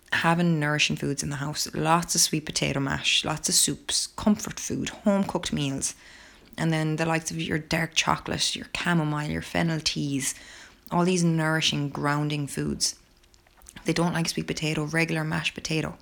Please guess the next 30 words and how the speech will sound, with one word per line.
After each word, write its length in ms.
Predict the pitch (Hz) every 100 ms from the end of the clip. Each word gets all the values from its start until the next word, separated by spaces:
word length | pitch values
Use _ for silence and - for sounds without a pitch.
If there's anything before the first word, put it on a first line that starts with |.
| - - - - - - - - _ _ -
Very, 840 | 170 - - 170 180 175 151 151 -
very 260 | 160 156
grounding. 460 | 151 147 151 147 147
Yes, 200 | 175 170
it's 140 | -
carb 300 | - 185 170
heavy, 300 | - 175 147
but 180 | 139 143
forget 280 | - - 170
about 200 | 185 175
carbs 360 | - 180 170
right 180 | 147 156
now. 160 | 139 131 - _ - - - - - - - - - _
If 100 | 165
someone's 340 | - 170 180 175
in 100 | 160
an, 360 | 156 151 147 -
an 320 | 147 147 135 -
anxious 320 | 147 147 160
state 520 | - - 147 139 - - -
or 480 | 139 135 135 135 131 - _ _ -
they 320 | - 143 139 -
are 680 | 143 139 139 135 139 135 135
overwhelmed. 800 | 147 143 139 139 135 131 131 - - - -
They 140 | 151
just 360 | 143 - 143 -
need 160 | 139 139
to 80 |
be 80 | -
nourished. 640 | 139 135 135 - - -